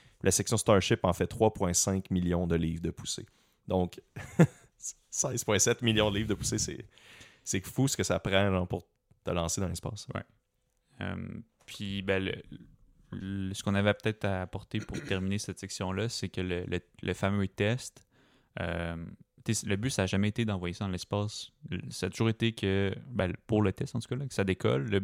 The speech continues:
Speaker 2: le but initial, c'était de faire une heure et demie de vol, euh, faire trois quarts d'orbite terrestre à deux cent trente-cinq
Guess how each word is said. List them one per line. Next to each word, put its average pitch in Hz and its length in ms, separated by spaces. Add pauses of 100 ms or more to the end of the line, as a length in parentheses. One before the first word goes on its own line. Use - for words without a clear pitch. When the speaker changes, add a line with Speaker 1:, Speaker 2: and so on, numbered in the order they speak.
(100)
Speaker 2:
le 107 140
but 113 180
initial, 135 380
c'était 101 160
de - 40
faire 107 300
une 110 160
heure 117 160
et 107 80
demie 104 200
de 101 80
vol, 113 380 (600)
euh, 87 80
faire 98 200
trois 135 380
quarts 123 400
d'orbite 101 440
terrestre 95 600
à 95 100
deux 104 140
cent 120 140
trente-cinq 107 480